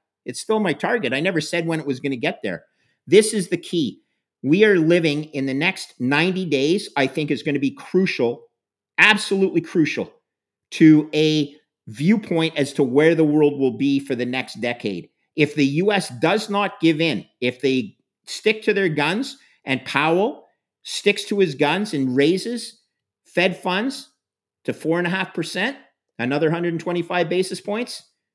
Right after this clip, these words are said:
I don't even wanna think of the calamity that the world's in at that point. No asset is safe. That is true.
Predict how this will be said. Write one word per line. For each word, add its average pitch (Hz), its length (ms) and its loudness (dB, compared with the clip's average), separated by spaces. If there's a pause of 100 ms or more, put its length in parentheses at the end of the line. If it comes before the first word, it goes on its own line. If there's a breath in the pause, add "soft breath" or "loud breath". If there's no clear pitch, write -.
(380)
I 143 180 4
don't 151 300 2
even 143 320 -2
wanna 139 240 -2
think 147 460 -6
of 117 160 -4
the 120 80 -8
calamity 123 560 -6
that 107 180 -8
the 120 60 -4
world's 110 400 -6
in 98 240 -6
at 107 160 -10
that 98 240 -10
point. 95 240 -12 (560)
No 175 400 6
asset 156 440 2
is 127 240 -2
safe. 131 380 -4 (320)
That 131 220 2
is 131 140 -4
true. 117 360 -2